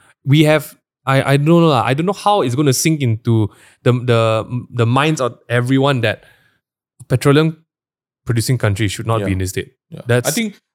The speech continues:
Speaker 2: like,
Speaker 1: just
Speaker 2: e-,
Speaker 1: it.
Speaker 2: even beyond that, the, the, the simple truth about it, and this is, like, just talking as, <sighs> as a young person in Malaysia, right, is that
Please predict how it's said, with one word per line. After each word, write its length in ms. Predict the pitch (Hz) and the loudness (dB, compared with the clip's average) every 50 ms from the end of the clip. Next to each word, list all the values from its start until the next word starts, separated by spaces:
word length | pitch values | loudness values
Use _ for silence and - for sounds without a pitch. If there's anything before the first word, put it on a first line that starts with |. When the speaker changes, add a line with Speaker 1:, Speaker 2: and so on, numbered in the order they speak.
| _ | _
Speaker 2:
like, 120 | - 156 - | -2 0 0
Speaker 1:
just 120 | - 175 | 2 2
Speaker 2:
e-, 80 | 175 - | 2 0
Speaker 1:
it. 160 | - - - _ | -2 -4 -12 _
Speaker 2:
even 280 | 180 180 180 208 214 170 | -2 0 2 4 2 2
beyond 340 | 139 127 123 127 127 127 131 | 2 2 2 2 2 2 0
that, 260 | 131 117 - - - _ _ _ | -2 -2 -2 -8 -16 _ _ _
the, 160 | - 117 117 | -8 -8 -6
the, 240 | 113 120 120 110 107 | -2 -2 -2 -2 -2
the 120 | 107 117 | -4 -6
simple 260 | 113 - 139 135 147 143 | -4 -4 -2 -2 -2 -2
truth 220 | - 143 131 123 | -2 -4 -4 -4
about 260 | 110 98 101 98 101 | -2 0 0 0 0
it, 100 | 104 95 | 0 -2
and 100 | 101 123 | -2 -2
this 140 | 143 165 151 | -2 -2 -2
is, 160 | 127 113 98 | -2 -2 -2
like, 140 | 101 92 98 | -2 -4 -4
just 280 | 131 131 131 - _ - | -4 -6 -8 -10 _ -10
talking 320 | 120 - - 131 127 117 | -10 -8 -8 -8 -6 -4
as, 360 | 101 98 92 82 - - - _ _ _ _ _ _ _ _ _ _ _ _ _ _ _ | -4 -4 -4 -4 -8 -12 -16 _ _ _ _ _ _ _ _ _ _ _ _ _ _ _
<sighs> 220 | - - - - - | -8 -8 -6 -2 -2
as 160 | 123 117 120 | -2 0 0
a 40 | 123 | 0
young 240 | 117 120 127 143 147 | 2 2 0 0 0
person 300 | - 120 117 - 127 113 | -2 -2 -2 -2 -4 -4
in 100 | 110 101 | -4 -6
Malaysia, 420 | 95 92 92 95 92 92 98 92 | -6 -6 -6 -6 -6 -6 -4 -4
right, 240 | 90 87 87 - - - _ _ _ _ _ _ _ _ _ | -4 -4 -6 -8 -10 -14 _ _ _ _ _ _ _ _ _
is 180 | 123 123 113 | -4 -4 0
that 320 | 120 117 107 98 - - | 2 0 0 0 -2 -8